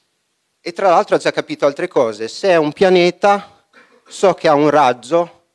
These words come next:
so che ha una gravità, so che ha una superficie,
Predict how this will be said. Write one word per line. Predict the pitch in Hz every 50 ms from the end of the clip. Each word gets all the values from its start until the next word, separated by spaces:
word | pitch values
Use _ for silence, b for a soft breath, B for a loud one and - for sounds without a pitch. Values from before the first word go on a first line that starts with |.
| _ _ _ _
so | _ - - 196
che | 170 - 180
ha |
una | 165 156 151 139
gravità, | 151 156 147 143 151 - - 135 127 131 139
so | - - 196
che | 180 - 180
ha | 156
una | 151 156
superficie, | 143 - 151 - - 147 127 127 - - 127 120 - - - 160 170 160 _